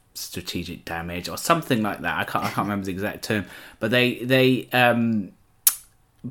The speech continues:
basically they were critici-, critical of the Ministry of Strategic Affairs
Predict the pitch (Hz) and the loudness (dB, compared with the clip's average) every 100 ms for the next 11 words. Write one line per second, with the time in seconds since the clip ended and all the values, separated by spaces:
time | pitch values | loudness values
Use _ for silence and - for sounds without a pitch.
0 | - 180 175 160 143 107 98 107 104 - | 8 8 8 4 4 6 6 2 2 0
1 | - - 131 101 - - 165 - 117 90 | 0 2 2 2 -2 -2 -2 0 0 0
2 | 82 101 95 95 90 - 87 - 95 87 | -4 -6 -4 -4 -6 -6 -10 -8 -8 -8
3 | - - 92 87 | -8 -6 -4 -4